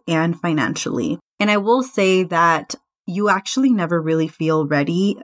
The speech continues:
I mentioned this earlier in the episode. I had to decide that I was gonna do this thing and I was going to have my back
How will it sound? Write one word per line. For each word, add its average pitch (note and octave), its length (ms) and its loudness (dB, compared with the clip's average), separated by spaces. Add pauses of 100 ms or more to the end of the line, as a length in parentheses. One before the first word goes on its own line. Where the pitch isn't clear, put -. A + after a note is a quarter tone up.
(220)
I E3 340 2
mentioned E3 340 0
this E3 160 -6
earlier D#3+ 360 0
in E3 120 0
the - 80 -2
episode. E3 580 0 (140)
I E3+ 120 2
had G#3+ 220 -2
to G3+ 80 -6
decide D#3+ 720 0
that F3+ 160 -2
I D#3+ 120 2
was D#3+ 160 -2
gonna E3 180 0
do D3+ 180 0
this D3+ 220 -4
thing D#3+ 400 0 (420)
and F3+ 100 0
I E3 60 2
was E3+ 140 -2
going E3+ 300 0
to F#3 40 -2
have D#3+ 320 -2
my E3 100 0
back D3+ 300 -4